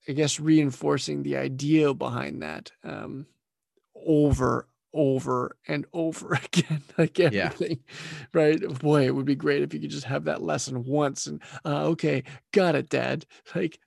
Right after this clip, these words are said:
Speaker 1: thank you.
Speaker 2: <laughs> Yeah,
Speaker 1: It's
Speaker 2: I
Speaker 1: totally sunk it in.
Speaker 2: Yeah.
Speaker 1: And I was listening to you talking the entire time."
Speaker 2: <laughs> Full body listening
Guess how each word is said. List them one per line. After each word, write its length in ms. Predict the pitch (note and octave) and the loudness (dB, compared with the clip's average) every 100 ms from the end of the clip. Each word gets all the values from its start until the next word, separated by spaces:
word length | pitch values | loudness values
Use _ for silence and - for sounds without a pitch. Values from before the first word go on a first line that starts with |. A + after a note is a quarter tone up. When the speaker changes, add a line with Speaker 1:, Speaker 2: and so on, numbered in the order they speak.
| - | 0
Speaker 1:
thank 340 | - G#3+ G#3 F#3+ | 4 6 4 4
you. 340 | D3+ C#3+ C3+ | 6 4 0
Speaker 2:
<laughs> 40 | - | -8
Yeah, 340 | D3 D3 D3 | -2 4 4
Speaker 1:
It's 80 | A#2 | 4
Speaker 2:
I 100 | C#3 | 0
Speaker 1:
totally 520 | - G3 F#3+ F#3 F3 | 2 6 8 8 6
sunk 380 | D#3+ - F3+ F3 | 6 4 2 2
it 100 | E3+ | 4
in. 200 | E3+ E3 | 4 4
Speaker 2:
Yeah. 160 | D3+ C3+ | 0 2
Speaker 1:
And 180 | G3 G3+ | 4 8
I 100 | F#3+ | 8
was 240 | G3 D#3+ | 8 6
listening 500 | F#3 B3+ - G3+ D3+ C#3+ | 6 4 4 4 2 2
to 120 | E3 | 2
you 120 | D#3 | 2
talking 540 | - G3 G3 - C#3+ | 2 0 0 0 0
the 160 | C#3+ D#3+ | 4 4
entire 500 | D#3 - F3+ G3+ G3 | 4 4 6 6 4
time." 440 | - D3 D#3 C3 G4 | 2 2 0 -2 -6
Speaker 2:
<laughs> 920 | - - - _ _ _ - - - | -10 -14 -16 _ _ _ -18 -16 -16
Full 480 | - - - F#3 F#3 | -10 -4 2 4 4
body 460 | D#3 D#3 D#3+ D#3+ C#3 | 4 4 4 2 0
listening 520 | A2 F#2+ - G2 | -2 -6 -12 -16